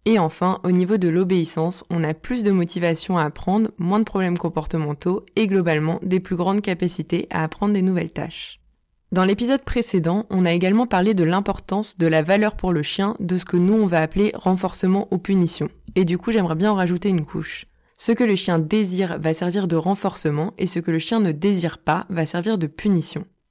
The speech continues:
C'est pour ça qu'on peut se retrouver avec un chien qui saute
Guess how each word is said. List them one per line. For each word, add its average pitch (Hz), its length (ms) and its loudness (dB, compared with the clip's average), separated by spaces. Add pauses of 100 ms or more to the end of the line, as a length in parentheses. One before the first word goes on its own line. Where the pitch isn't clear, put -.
(200)
C'est 175 180 -2
pour 160 160 -4
ça 233 180 0
qu'on 208 160 0
peut 180 120 -4
se - 80 -6
retrouver 185 540 -2
avec 156 260 -2
un 156 100 0
chien 196 240 -2
qui 185 160 -6
saute - 280 -8